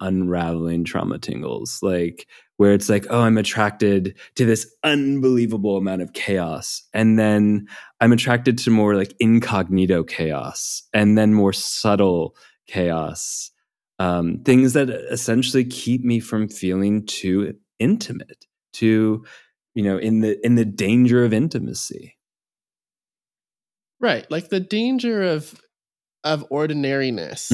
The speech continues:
Speaker 2: right?
Speaker 1: Mm.
Speaker 2: Like, there's so many kinds of danger. And I think there's, like, the delicious danger of, like, that, like, really intense love bomb, then breadcrumb kind of cycle that we're just,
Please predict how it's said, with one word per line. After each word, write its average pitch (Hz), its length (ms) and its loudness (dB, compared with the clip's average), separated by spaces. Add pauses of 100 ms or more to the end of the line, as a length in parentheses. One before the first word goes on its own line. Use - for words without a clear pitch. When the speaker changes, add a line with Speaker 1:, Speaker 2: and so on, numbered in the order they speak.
(120)
Speaker 2:
right? - 340 2
Speaker 1:
Mm. - 40 -6
Speaker 2:
Like, 190 160 -4
there's 180 180 -2
so - 180 -6
many 214 260 -2
kinds 147 440 -4
of 139 120 -10
danger. 110 680 -4 (460)
And 135 120 -6
I 135 60 -4
think 156 280 -4
there's, 160 200 -4
like, 131 180 -4
the 131 80 -4
delicious 123 560 -4
danger 110 840 -4 (400)
of, 95 600 -4
like, 85 520 -8 (680)
that, 107 400 0
like, 107 200 -6
really 123 380 0
intense 110 920 -4 (320)
love 113 400 -2
bomb, 104 420 0
then 104 220 -2
breadcrumb 120 560 -2
kind 123 180 -2
of 123 80 -4
cycle 185 480 0
that 151 260 0
we're 123 160 -2
just, 131 220 -6